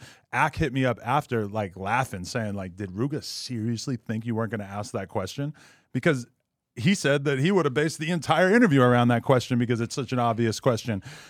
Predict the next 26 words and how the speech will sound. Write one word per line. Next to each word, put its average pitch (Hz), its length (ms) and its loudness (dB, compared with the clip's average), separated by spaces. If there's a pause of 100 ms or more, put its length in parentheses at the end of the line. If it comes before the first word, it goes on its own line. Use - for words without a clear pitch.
So 156 440 4
my 180 160 4
thing 185 220 0
is, 131 140 0
like, 127 260 0 (380)
if 139 120 -2
you're 151 160 0
gonna 170 140 0
be 135 140 0
someone 139 320 2
like 127 140 2
Ruga, 101 360 2
who 113 100 2
literally 110 720 4
is 98 240 -8
dissing 104 600 -2 (360)
Lil 120 200 0
Durk's 120 340 0
friends 127 600 0
and 110 140 -6
family 131 280 0
members 113 380 2
on 98 140 -2 (140)
every 127 240 -2
single 139 280 -2
song, 92 400 -2